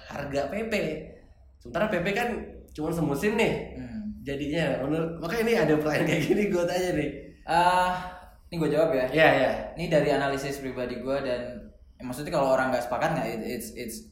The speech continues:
Speaker 2: free,
Speaker 1: Iya.
Speaker 2: free will ya, terserah kalian ya. Pertama gini, Pepe itu sebenarnya teruji dua musim.
Speaker 1: Hmm.
Speaker 2: Cuman musim pertama dia di Lille, kan gue ngikutin Bielsa ya. Gue
Speaker 1: Hmm.
Speaker 2: salah satu,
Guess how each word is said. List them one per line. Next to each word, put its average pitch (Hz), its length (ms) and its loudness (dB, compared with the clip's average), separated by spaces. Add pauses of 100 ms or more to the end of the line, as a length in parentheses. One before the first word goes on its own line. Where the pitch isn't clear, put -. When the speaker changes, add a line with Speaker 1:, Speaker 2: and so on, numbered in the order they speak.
Speaker 2:
free, 120 240 -6
Speaker 1:
Iya. 113 320 -4
Speaker 2:
free 117 240 -6
will 120 160 -4
ya, 104 160 -4
terserah 104 400 -8
kalian - 320 -6
ya. - 100 -8 (460)
Pertama 143 500 0
gini, 123 380 -4 (320)
Pepe 170 320 -2
itu 220 80 -2
sebenarnya 170 720 0
teruji 156 480 -2
dua 131 160 0
musim. 135 640 -6
Speaker 1:
Hmm. 120 340 -10
Speaker 2:
Cuman 185 380 2
musim 165 420 0
pertama 147 460 0
dia 135 400 2
di 135 160 0
Lille, 135 320 0 (560)
kan 185 160 -2
gue 208 100 0
ngikutin 156 460 0
Bielsa 127 340 0
ya. 107 180 -2 (200)
Gue 135 100 -2
Speaker 1:
Hmm. 160 80 0
Speaker 2:
salah 143 160 4 (140)
satu, 135 160 -4